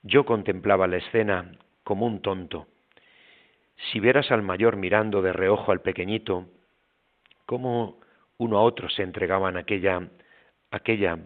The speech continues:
poca leche que habían recibido. Pero la historia es preciosa, porque el niño mayor le decía al niño pequeño: "Es tu turno, bebe un poquito".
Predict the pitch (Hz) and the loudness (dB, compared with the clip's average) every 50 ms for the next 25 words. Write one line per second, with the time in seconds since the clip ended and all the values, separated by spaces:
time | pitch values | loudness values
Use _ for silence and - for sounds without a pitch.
0 | _ _ _ _ - 98 - - 92 90 98 92 - - - 85 82 82 _ _ | _ _ _ _ -14 -12 -6 -4 -2 -2 -2 -4 -4 -8 -10 -10 -10 -12 _ _
1 | _ _ _ _ _ - - 98 95 92 95 95 95 92 92 90 - - 95 85 | _ _ _ _ _ -4 -2 -2 0 0 0 -2 -2 -6 -8 -10 -8 -8 -8 -8
2 | 90 87 80 80 73 _ _ _ _ _ _ - - - - - - - _ - | -6 -8 -8 -10 -14 _ _ _ _ _ _ -20 -20 -20 -20 -20 -20 -20 _ 0
3 | - 117 117 117 120 110 - - - 123 113 113 107 - - - 143 147 147 143 | 2 4 6 6 6 4 2 -2 -4 0 0 0 0 -2 0 2 2 4 6 6
4 | 139 139 143 135 - - - 92 92 - - 104 92 - - 90 82 _ _ _ | 6 4 4 2 -2 -8 -8 -8 -6 -2 0 0 0 0 -2 -4 -10 _ _ _
5 | - - - - - - - _ - 117 - - - 117 107 107 113 131 147 151 | -20 -20 -20 -20 -20 -20 -14 _ -2 -2 0 4 4 4 4 4 2 0 0 0
6 | 156 147 139 135 127 143 147 143 135 117 104 98 95 - - 117 113 110 104 101 | 0 2 2 4 6 6 4 6 6 4 4 4 2 -2 0 4 4 4 4 2
7 | 104 107 101 98 - - 101 - - 123 117 107 98 87 76 - _ _ _ _ | -2 -2 -2 -4 -4 -4 -4 0 0 0 2 2 -2 -4 -6 -10 _ _ _ _
8 | _ _ _ - 135 - - 147 - - - 98 87 87 92 85 80 - _ _ | _ _ _ -6 -4 -2 -2 -4 -4 -2 -2 -4 -4 -4 -8 -10 -10 -12 _ _
9 | _ _ _ _ _ _ - 107 90 117 123 147 151 143 - 123 - - 98 85 | _ _ _ _ _ _ -8 0 2 2 2 2 0 0 -2 -4 -4 -4 -10 -10
10 | - 95 85 | -10 -16 -18